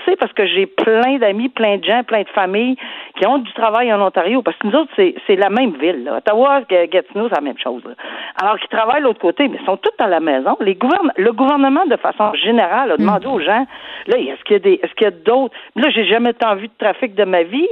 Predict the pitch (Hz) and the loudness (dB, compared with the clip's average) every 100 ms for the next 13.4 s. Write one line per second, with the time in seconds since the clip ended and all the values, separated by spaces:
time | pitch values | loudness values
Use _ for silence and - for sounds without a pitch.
0 | - 262 240 240 233 240 233 214 226 214 | 0 0 2 2 2 2 -2 0 -2 -2
1 | 202 247 320 208 202 214 226 196 170 165 | -2 -2 0 0 0 0 2 0 0 -2
2 | - - - 208 302 311 254 320 415 381 | -6 -18 -2 2 4 2 2 2 0 -8
3 | - _ _ - - - - 247 240 214 | -20 _ _ -20 -20 -20 -2 0 2 0
4 | 208 196 190 254 262 208 185 - - - | 2 2 2 0 0 2 0 0 -6 -4
5 | 196 202 202 180 156 156 147 165 196 - | 0 0 0 0 0 0 -2 0 0 0
6 | 175 160 196 185 - 180 202 220 180 175 | -2 0 -2 -2 0 0 0 0 0 0
7 | 247 - 240 202 175 214 220 190 202 254 | -2 0 0 0 0 -2 0 0 0 0
8 | 214 180 - 254 - 180 233 240 - - | -2 -4 -10 -4 -4 0 0 -2 -8 -18
9 | - - - 160 165 165 247 359 339 320 | -20 -16 -4 0 0 2 2 2 2 2
10 | 294 269 294 302 240 294 285 240 233 226 | 0 2 0 0 -2 -2 0 0 0 -2
11 | 214 269 214 214 202 202 247 170 180 180 | 0 2 4 2 2 0 -2 -2 0 0
12 | - 196 175 202 165 208 196 175 160 185 | 0 -2 -2 -8 -6 -2 0 0 0 -2
13 | 160 240 - | 0 -2 0